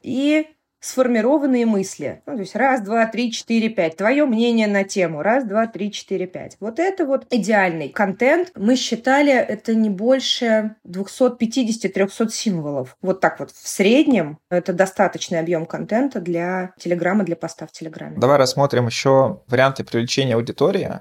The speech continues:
Speaker 2: В данном случае бесплатные. Про платные мы уже немножко поговорили. Так как модерация в Телеграме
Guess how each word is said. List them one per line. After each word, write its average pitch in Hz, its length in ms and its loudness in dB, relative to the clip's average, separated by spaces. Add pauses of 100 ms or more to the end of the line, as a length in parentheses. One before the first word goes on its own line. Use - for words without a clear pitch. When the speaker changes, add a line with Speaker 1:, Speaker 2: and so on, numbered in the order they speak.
(120)
Speaker 2:
В 120 100 -12
данном 135 260 2
случае 127 400 -4
бесплатные. 107 520 0
Про 110 160 2
платные 143 340 2
мы 123 100 -2
уже 113 140 -6
немножко 117 320 -4
поговорили. 107 640 0
Так 135 120 2
как 123 140 -4
модерация 117 800 2
в 113 380 0
Телеграме 107 640 -2